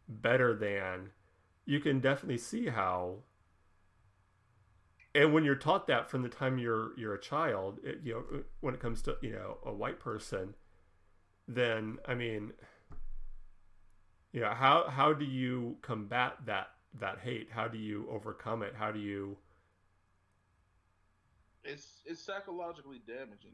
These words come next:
Speaker 2: I mean,
Speaker 1: Oh, yeah.
Speaker 2: heck, we're now just at a point where black people are accepting their natural hair.
Speaker 1: Mm-hmm.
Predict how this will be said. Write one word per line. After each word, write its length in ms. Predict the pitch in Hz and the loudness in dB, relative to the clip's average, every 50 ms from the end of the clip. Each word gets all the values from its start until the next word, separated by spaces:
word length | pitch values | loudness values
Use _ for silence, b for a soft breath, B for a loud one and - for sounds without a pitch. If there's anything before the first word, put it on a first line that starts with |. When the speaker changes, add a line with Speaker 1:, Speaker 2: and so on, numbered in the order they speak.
| - 101 123 | -20 -18 -16
Speaker 2:
I 40 | 170 | -14
mean, 220 | 196 196 180 170 151 | -14 -14 -10 -6 -4
Speaker 1:
Oh, 100 | 143 131 | -2 0
yeah. 280 | 120 110 95 87 90 - - - | 0 0 0 -2 -4 -8 -8 -8
Speaker 2:
heck, 160 | 175 147 - - 123 131 | -8 -8 -8 -12 -14 -14
we're 160 | 156 190 214 | -12 -12 -12
now 280 | 214 214 208 190 180 175 165 | -12 -12 -14 -14 -14 -14 -16
just 140 | 165 156 175 | -16 -14 -12
at 120 | 160 151 | -10 -10
a 40 | 147 | -10
point 300 | - - 165 160 156 139 | -12 -14 -14 -14 -14 -12
where 80 | 123 110 104 | -14 -14 -14
black 260 | 117 131 139 143 139 | -12 -12 -12 -12 -12
people 280 | - 165 160 - 139 131 127 | -12 -16 -16 -16 -14 -14 -14
are 280 | 120 113 107 101 - _ _ _ - 123 127 | -12 -14 -16 -16 -18 _ _ _ -14 -14 -14
accepting 760 | 113 120 - - - 151 151 151 - 156 143 139 139 135 131 123 120 - | -14 -14 -14 -12 -10 -8 -8 -10 -10 -14 -18 -16 -16 -18 -18 -20 -18 -14
their 180 | 120 117 117 113 | -12 -12 -12 -12
natural 560 | 117 117 117 123 123 120 120 - 113 107 104 101 | -14 -14 -12 -12 -12 -14 -14 -16 -18 -18 -16 -16
hair. 320 | 107 113 110 98 - 98 - _ _ _ _ _ _ _ _ _ _ _ - | -14 -12 -12 -12 -14 -16 -20 _ _ _ _ _ _ _ _ _ _ _ -8
Speaker 1:
Mm-hmm. 280 | 120 110 107 117 117 | -6 -6 -6 -6 -8